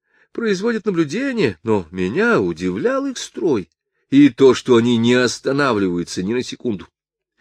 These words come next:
Мы ведь знаем, такой круг может вращаться на месте. Но где-то в начале восьмого я послал физика за мигалкой. Нужно было повесить ее для вас. Но ведь вы не смогли бы прорваться сквозь эту проклятую стену.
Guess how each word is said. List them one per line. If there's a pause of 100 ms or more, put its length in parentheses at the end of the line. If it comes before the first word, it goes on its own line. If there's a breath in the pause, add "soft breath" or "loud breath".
(360 loud breath)
Мы
ведь
знаем,
такой
круг
может
вращаться
на
месте. (640)
Но
где-то
в
начале
восьмого
я
послал
физика
за
мигалкой. (340 loud breath)
Нужно
было
повесить
ее
для
вас. (360 soft breath)
Но
ведь
вы
не
смогли
бы
прорваться
сквозь
эту
проклятую
стену.